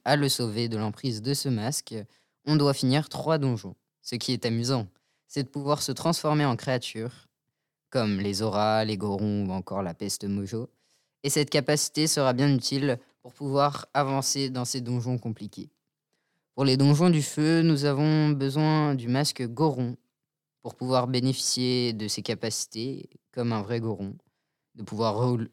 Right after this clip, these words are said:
de pouvoir rouler, résister aux flammes, et cetera, et cetera. Et notamment, je me rappelle, euh, d'un certain temple qui m'a fait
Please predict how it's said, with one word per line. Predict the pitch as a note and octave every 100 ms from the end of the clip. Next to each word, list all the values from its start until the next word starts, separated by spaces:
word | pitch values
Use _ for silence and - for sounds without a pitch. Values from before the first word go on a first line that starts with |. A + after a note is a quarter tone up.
| -
de | B2 A#2
pouvoir | - A2+ A2+
rouler, | G#2 A2 B2 A#2 A#2 A#2 A#2
résister | A#2 A2+ G#2 - A2 G2+ -
aux | A2
flammes, | - A2+ A2 G#2+ G2+
et | G2+
cetera, | - G2+ G2 F#2+
et | E2
cetera. | - A#2+ _ _ _ _ _ _ _ _ _ D3+
Et |
notamment, | D#3+ C3+ B2+ A#2+ C#3 D3+ D3+
je | C3+
me | B2+
rappelle, | A#2+ A2+ D3+ D3 C#3
euh, | B2 A2+
d'un | G2+ A#2+
certain | A#2+ D3 - B2
temple | - C#3 - A#2
qui | - A2+
m'a | A#2 A2 G#2
fait | - A2 G2+